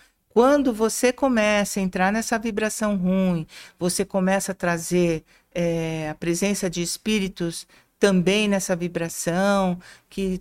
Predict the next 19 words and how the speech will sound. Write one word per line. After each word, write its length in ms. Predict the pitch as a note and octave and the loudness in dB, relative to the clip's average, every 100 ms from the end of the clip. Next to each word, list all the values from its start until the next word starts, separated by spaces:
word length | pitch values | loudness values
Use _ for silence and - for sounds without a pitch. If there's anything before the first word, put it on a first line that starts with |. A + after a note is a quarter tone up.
| - | 0
tão 160 | A3+ | 2
ali 160 | A3 A3 | 2 0
te 180 | A3 A3+ | 0 0
obsediando, 640 | G#3 - A3 F#3+ A3 A3+ | 0 -2 -2 -2 0 0
às 100 | A#3 | 2
vezes 140 | B3 - | 0 0
sem 160 | C4 | -4
até 220 | B3+ C#4+ | 0 2
nem 200 | C#4 C#4 D4+ | 2 0 0
querer, 400 | F#4+ F#4 B3+ B3+ | 0 4 6 6
eles 180 | A3+ | 2
não 140 | B3 B3+ | -2 -2
tão 260 | E4 D#4+ D#4 | 2 0 0
na 160 | A3 | 0
intenção 420 | G#3 G3+ F#3+ - F3+ | 0 0 -2 -2 0
de, 160 | F3 | 0
de 280 | F3 E3+ F3 | -2 -6 -6
te 120 | - | -4
obsediar, 680 | E3+ - F3+ E3+ E3 D3+ | -6 -4 -4 -4 -2 -4